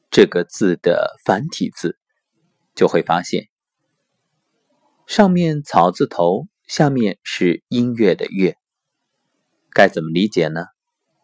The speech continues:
音乐本身就是一种药，从古至今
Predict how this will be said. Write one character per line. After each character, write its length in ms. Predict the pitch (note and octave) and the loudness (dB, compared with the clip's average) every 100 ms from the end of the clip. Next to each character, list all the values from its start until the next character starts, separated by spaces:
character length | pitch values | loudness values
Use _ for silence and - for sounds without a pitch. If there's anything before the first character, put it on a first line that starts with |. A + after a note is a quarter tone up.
| _ _ _ _ _ _ E3 | _ _ _ _ _ _ 0
音 160 | E3+ | 2
乐 240 | F3 D3 A#2+ - _ - | 4 2 -2 -12 _ -2
本 260 | D#2+ D#2+ | 0 0
身 380 | E2 - D#3 D#3 - _ _ _ | -4 -2 -2 -2 -10 _ _ _
就 160 | A#3 G3 | 2 2
是 180 | - A#2+ | 0 -2
一 220 | F#2+ - | -2 -4
种 320 | - E2+ - _ - | -4 -4 -4 _ -4
药， 320 | B2+ G2 - _ _ _ _ _ _ _ _ - | 0 0 -6 _ _ _ _ _ _ _ _ -6
从 360 | - F#2+ C3+ | 2 4 4
古 240 | A2+ D#2+ E2 | 0 -6 -2
至 220 | - G2+ | 0 0
今 320 | - B2 | 0 -4